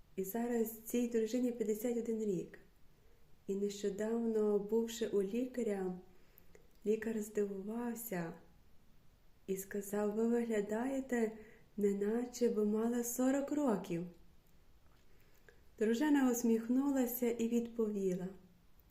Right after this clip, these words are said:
"Це тому, що мій чоловік мене дуже любить. Він мене береже, допомагає, підтримує. Він моя опора".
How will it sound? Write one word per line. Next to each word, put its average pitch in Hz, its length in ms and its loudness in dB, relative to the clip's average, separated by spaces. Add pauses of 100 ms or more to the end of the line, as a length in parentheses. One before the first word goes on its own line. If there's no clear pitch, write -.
(840)
"Це 233 240 0
тому, 233 600 2
що - 240 -2
мій 277 280 6
чоловік 240 680 2 (440)
мене 220 340 4
дуже 247 500 0
любить. 185 600 0 (680)
Він 214 200 -2
мене 196 400 0 (440)
береже, 190 680 -4 (1120)
допомагає, 202 840 0
підтримує. 202 1080 0 (2250)
Він 196 200 -2
моя 196 240 -4
опора". 180 640 -8